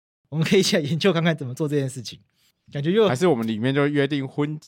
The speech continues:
Speaker 2: 婚前协议就约定一定要开放式性关系，你不开放，<laughs> 双方都要。
Speaker 1: 双方都要开放式性关系。
Speaker 2: <laughs> 对。
Speaker 1: 还是要，还是要学那个什么珍妮佛罗培兹，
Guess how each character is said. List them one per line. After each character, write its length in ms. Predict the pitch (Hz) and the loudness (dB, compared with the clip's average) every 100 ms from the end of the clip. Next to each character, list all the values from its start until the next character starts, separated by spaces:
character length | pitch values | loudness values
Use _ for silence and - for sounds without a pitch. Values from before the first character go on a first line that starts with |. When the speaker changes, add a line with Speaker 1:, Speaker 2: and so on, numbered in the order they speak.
| _ | _
Speaker 2:
婚 160 | 139 143 | -6 -4
前 160 | 139 117 | -2 -4
协 180 | 117 | -4
议 40 | 120 | -6
就 100 | 123 | -6
约 160 | 117 | -6
定 160 | 113 110 | -6 -10
一 100 | 107 | -16
定 240 | 101 127 117 | -12 -10 -6
要 140 | 107 | -6
开 200 | - 101 | -6 -8
放 180 | 101 95 | -8 -12
式 100 | 95 | -12
性 200 | 95 87 | -14 -16
关 160 | - 85 | -18 -20
系， 180 | - _ _ _ _ _ - | -20 _ _ _ _ _ -18
你 100 | 113 | -14
不 180 | - | -12
开 220 | - 131 131 | -10 -10 -10
放， 160 | - - - _ _ | -12 -20 -20 _ _
<laughs> 400 | - 311 _ _ | -20 -20 _ _
双 260 | - 185 165 | -6 -4 -2
方 220 | - 240 | -2 -2
都 220 | 165 147 | -2 -2
要。 160 | 156 143 - | -2 -6 -2
Speaker 1:
双 160 | 151 | 2
方 160 | 160 160 | 4 4
都 80 | 156 | 4
要 140 | 147 | 4
开 120 | 143 | 2
放 140 | 131 131 | 0 0
式 100 | 135 | -2
性 140 | 123 | -6
关 180 | 120 117 | -6 -4
系。 240 | 113 117 123 _ _ | -6 -8 -12 _ _
Speaker 2:
<laughs> 200 | 139 - 151 151 | -20 -12 -10 -8
对。 120 | 156 - - _ | -8 -10 -20 _
Speaker 1:
还 80 | 139 | 0
是 60 | 156 | 4
要， 160 | 196 196 - _ _ _ | 4 2 -4 _ _ _
还 140 | - 143 | -2 2
是 60 | 202 | 4
要 80 | |
学 240 | 220 - 151 | 4 2 4
那 80 | 185 | 4
个 60 | |
什 100 | 139 | 2
么 80 | 123 | 0
珍 180 | 170 160 | 0 2
妮 100 | 143 | 0
佛 140 | 123 | 0
罗 140 | 120 107 | -4 -4
培 160 | 101 | -6
兹， 260 | 98 104 | -8 -14